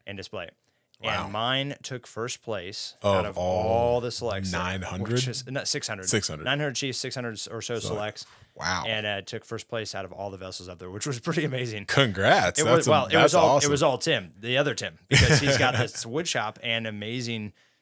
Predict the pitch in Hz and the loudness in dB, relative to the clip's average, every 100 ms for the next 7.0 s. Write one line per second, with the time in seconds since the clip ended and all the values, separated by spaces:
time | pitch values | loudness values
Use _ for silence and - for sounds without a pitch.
0 | - - 131 120 120 113 98 107 110 107 | -8 -6 -2 0 0 0 -4 -6 -2 -2
1 | 113 110 110 110 107 101 110 107 98 98 | -2 -4 -6 -6 -8 -6 -4 -4 -6 -6
2 | 104 104 107 104 110 147 90 92 135 - | -6 -2 0 2 6 6 6 2 0 0
3 | - 98 151 - 104 98 92 - 131 127 | 0 2 2 0 -4 -6 -12 -8 -6 -4
4 | 104 120 113 98 101 - - 101 98 98 | -4 -4 -4 -6 -12 -12 -4 -4 -2 -4
5 | 90 85 87 101 - _ _ - - 117 | -8 -6 -6 -6 -8 _ _ -18 -6 -2
6 | 110 85 85 87 85 87 - 87 90 | -2 -4 -6 -6 -6 -8 -10 -10 -12